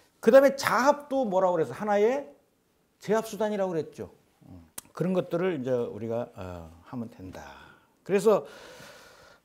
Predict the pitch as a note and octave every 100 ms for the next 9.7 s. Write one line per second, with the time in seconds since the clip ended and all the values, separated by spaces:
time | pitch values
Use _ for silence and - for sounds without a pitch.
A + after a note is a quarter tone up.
0 | _ - C3 B2+ B2 A#2 A2+ G#2+ G#2 F#2
1 | - - - - _ - _ - - G#3+
2 | G#3 G3+ D#3+ E3+ D3+ C#3 G#2+ C3 C3+ A2+
3 | A#2 G#2+ F#3+ F#3+ F3+ D3+ C#3 C3 A2 A#2
4 | D3 E3+ D#3 D#3 D3+ C#3+ C3+ C3+ C#3+ D#3
5 | B2+ - D3 D#3 D3 C#3 D3 D3 A#2+ -
6 | - D3 F3+ D#3+ D3 C#3 C3 C3+ F3+ G#3+
7 | - - _ - B2+ E3+ F#3 - F3+ G3+
8 | D#3 C3+ - B2 B2+ C3+ C3 A#2+ A2 F#2
9 | D#2 _ _ - B2 D#3